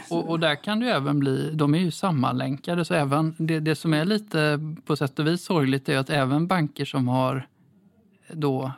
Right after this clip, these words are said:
Speaker 2: delar av en bank som har skött sig, men att en, en annan del av banken har, har gjort väldigt fel.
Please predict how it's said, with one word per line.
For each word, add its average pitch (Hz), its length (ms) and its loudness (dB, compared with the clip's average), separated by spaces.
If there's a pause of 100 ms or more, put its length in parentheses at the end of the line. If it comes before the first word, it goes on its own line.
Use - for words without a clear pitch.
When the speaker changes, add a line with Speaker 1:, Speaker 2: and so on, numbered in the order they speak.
(140)
Speaker 2:
delar 156 540 0
av 190 160 -2
en 190 100 0
bank 127 540 -4 (800)
som 139 180 2
har 131 60 4
skött - 280 0
sig, 160 480 -4
men 131 220 2
att 131 120 -2
en, 139 260 2
en 131 160 2
annan 131 220 2
del 147 140 2
av 131 60 0
banken 131 360 -4
har, 131 200 -4
har 135 240 -4
gjort 131 240 -4
väldigt 131 280 -4
fel. 151 240 -8